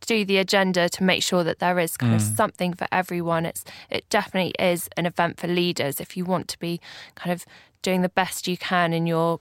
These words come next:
Speaker 1: business, you know, you have to be there and you have to be committed to driving these sorts of things forward.
Speaker 2: That's a really good point. And here's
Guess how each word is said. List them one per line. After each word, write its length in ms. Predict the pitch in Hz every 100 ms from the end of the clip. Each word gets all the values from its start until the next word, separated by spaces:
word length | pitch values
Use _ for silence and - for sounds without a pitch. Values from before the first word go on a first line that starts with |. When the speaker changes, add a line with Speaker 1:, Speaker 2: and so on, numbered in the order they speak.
| -
Speaker 1:
business, 680 | 185 - - 196 - - - _ _ _ _ _
you 80 | 202
know, 180 | 180 170 - -
you 120 | 196
have 220 | - 202
to 120 | - -
be 120 | 196
there 220 | 190 196
and 100 | 196
you 60 | 190
have 220 | 202 -
to 100 | -
be 220 | 190 190 - - -
committed 640 | - 185 208 208 - 139 -
to 100 | 175
driving 400 | 190 185 180 185
these 180 | 185
sorts 240 | - 185 -
of 80 | 190
things 240 | 190 190
forward. 400 | - 247 165 - - -
Speaker 2:
That's 140 | 120
a 40 | 101
really 160 | 101
good 160 | 92 90
point. 280 | - 90 90
And 240 | 107 104 92
here's 240 | 127 104